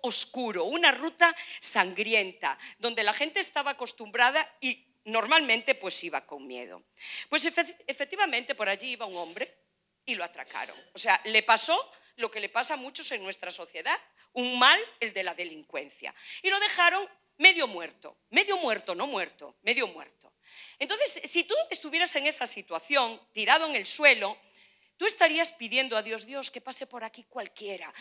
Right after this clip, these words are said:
pero si pasa un sacerdote o un levita, eso ya sería demasiado porque esos son los que me van a ayudar".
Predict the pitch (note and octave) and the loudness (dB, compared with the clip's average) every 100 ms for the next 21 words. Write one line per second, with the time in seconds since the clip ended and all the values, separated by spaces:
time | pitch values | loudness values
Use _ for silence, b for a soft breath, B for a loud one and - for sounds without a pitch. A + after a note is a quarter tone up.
0 | B - A3 - G3+ C4 C4+ C#4 B3 G#3+ | B -10 -8 -8 -8 -6 -6 -6 -6 -8
1 | - F#3+ A#3 A#3 G3+ F#3+ F3+ A#3 C4+ D#4 | -10 -10 -10 -10 -12 -6 -8 -8 -8 -4
2 | C#4+ G#3+ - B3 C4 D#4 D#4+ B B - | -2 -2 -4 -2 2 2 2 B B 2
3 | B3+ A#3 D4 C#4 A#3+ - C4+ D#4+ E4 - | 2 2 0 0 -2 -2 -2 -2 -4 -10
4 | D#4 D#4 C#4 D#4+ E4+ C#4+ - F#3 F3 F#3+ | -6 -2 0 0 -2 -4 -6 -8 -2 0
5 | E3 D#3+ A#2+ - - | -2 -8 -16 -18 -20